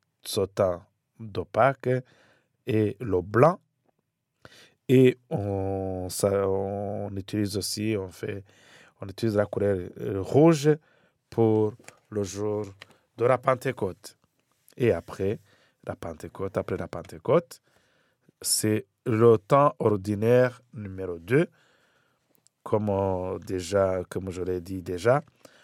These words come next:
après Pentecôte, on commence la deuxième période du temps ordinaire. Il s'agit de la période d'écoute, de contemplation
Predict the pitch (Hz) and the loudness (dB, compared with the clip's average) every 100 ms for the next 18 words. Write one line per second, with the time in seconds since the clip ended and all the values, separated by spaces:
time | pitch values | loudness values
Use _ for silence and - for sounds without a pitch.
0 | _ - 98 - 85 98 - 127 156 - | _ -10 -10 -8 -10 -12 2 2 2 -4
1 | _ _ _ 107 - 107 120 135 - 104 | _ _ _ -12 -8 -2 0 0 -2 0
2 | 107 127 113 107 95 117 101 101 120 110 | 0 0 0 -2 2 2 2 0 2 2
3 | 92 85 98 104 104 101 _ - - - | 0 -6 -2 2 0 -2 _ -20 -20 -20
4 | - 113 127 143 151 147 - 120 120 135 | -8 2 2 6 6 6 4 0 6 6
5 | 139 104 95 82 107 160 160 107 120 - | 6 0 -6 0 2 2 2 -6 -6 -4
6 | 127 123 _ _ _ _ 107 170 165 135 | -4 -4 _ _ _ _ 2 4 4 0
7 | 117 117 98 104 92 - 98 95 92 | 2 -4 -2 -4 -4 -8 -4 -4 -6